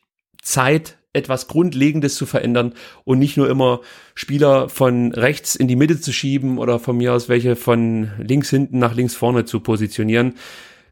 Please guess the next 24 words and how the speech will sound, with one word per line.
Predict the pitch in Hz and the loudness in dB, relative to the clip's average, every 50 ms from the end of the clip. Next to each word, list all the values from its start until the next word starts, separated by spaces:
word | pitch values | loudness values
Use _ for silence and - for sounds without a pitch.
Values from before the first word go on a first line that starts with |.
| _ _ _ _ | _ _ _ _
Es | - 120 - - - | -2 -2 -2 0 0
muss | 127 131 131 - - | 0 0 0 0 0
jetzt | 127 117 120 - | 0 0 0 0
was | 117 107 - | -2 -2 -2
passieren. | - 117 101 - - 104 92 87 87 - _ _ _ _ _ _ _ - - | -4 -6 -4 -4 -4 -4 -4 -6 -8 -14 _ _ _ _ _ _ _ -6 -2
Okay, | - 151 - - 107 90 - _ - - - - - | -2 0 0 -2 -4 -4 -8 _ -20 -20 -18 -14 -10
ich | - - - - | -8 -8 -4 0
glaub, | - 160 180 185 160 | 2 2 2 2 0
ich | - | -2
konnte | - 170 170 160 165 160 156 | 0 0 0 2 0 0 0
soweit | 143 147 151 151 151 - | 0 0 0 0 0 -2
alles | 156 160 160 - | -2 -4 -2 -2
loswerden, | 160 175 175 175 175 165 165 156 143 | -2 -2 0 2 0 0 2 0 -2
was | 143 139 - | -2 -4 -4
mich | 143 - | -4 -2
in | 147 143 | 0 0
den | 139 135 | 2 2
letzten | 139 151 151 - - 156 143 | 2 0 -2 -2 -4 -4 -4
Tagen | - 139 135 139 135 135 135 127 - - - | -2 -2 -2 -2 -2 -2 -4 -6 -6 -4 -2
beschäftigt | 135 117 - 156 170 160 - - 180 - - - | -2 0 2 0 0 -2 -4 -8 -10 -10 -6 -4
hat. | - 185 190 - - - - - | -2 -2 -2 -4 -8 -16 -14 -8
Entschuldigt | - - 131 131 - - 147 165 185 180 196 - - - | -4 -2 -2 -2 0 2 2 2 2 0 -2 -8 -8 -8
bitte | - 151 156 156 | -4 -4 -2 -2
den | 139 143 139 139 135 120 | 0 0 0 0 -2 -4